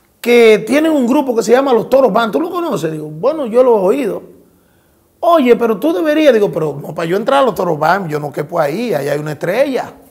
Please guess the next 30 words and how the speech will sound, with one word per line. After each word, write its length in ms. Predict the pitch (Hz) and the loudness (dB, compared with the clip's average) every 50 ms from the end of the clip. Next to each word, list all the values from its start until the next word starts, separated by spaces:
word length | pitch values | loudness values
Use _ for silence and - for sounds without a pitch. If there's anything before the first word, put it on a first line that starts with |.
| _ _ _ _ _ _ _ - | _ _ _ _ _ _ _ -2
"No, 160 | 233 302 349 | 0 0 2
no, 140 | 381 381 370 | 2 2 2
no, 140 | 359 359 359 | 2 2 2
no, 260 | 381 392 349 254 196 | 2 2 2 4 4
pero 200 | 247 247 226 214 | 4 4 4 4
vámonos 320 | 196 - 302 320 370 370 | 4 2 0 0 0 0
a 40 | 311 | 0
juntar 220 | 285 262 311 302 | 0 0 0 0
con 160 | 269 269 262 285 | 0 -2 0 0
ellos 160 | 294 262 240 | 0 2 2
a 20 | 226 | 4
ver 180 | 247 269 262 | 4 4 2
qué 80 | 226 - | 0 -2
se 140 | 185 202 180 | -2 -2 -2
hace". 340 | 175 165 156 139 143 135 - - - - - - - _ | -2 -2 -4 -6 -10 -12 -16 -20 -20 -20 -20 -20 -6 _
Pues 180 | 226 233 220 | 0 2 4
salimos 420 | 240 240 226 247 277 294 311 311 294 | 4 2 2 2 2 2 2 4 4
de 80 | 294 | 6
ahí, 260 | 277 254 247 254 254 | 6 6 6 6 6
de 100 | 233 226 | 4 4
la 120 | 214 208 196 | 4 4 2
casa 240 | 208 214 208 240 247 | 2 2 2 4 6
de 80 | 254 | 6
Manuel, 540 | 240 240 226 214 202 190 180 175 180 185 - - - - - _ _ _ _ _ _ _ _ _ | 6 4 2 0 0 0 0 0 -2 -4 -10 -18 -20 -20 -20 _ _ _ _ _ _ _ _ _
y 100 | - 220 | -6 -4
nos 160 | 208 220 202 | -2 -2 -2
fuimos 420 | - - 254 269 269 277 269 262 269 - | -2 -2 -2 0 0 0 0 0 0 2
a 280 | 220 220 208 208 208 | 4 6 6 6 6
Los 140 | 202 202 190 | 6 4 2
Cacicazgos, 800 | 202 202 185 - 196 170 - 226 233 240 214 170 156 165 160 170 | 2 0 0 0 -4 -4 0 2 4 4 2 2 -2 -6 -8 -8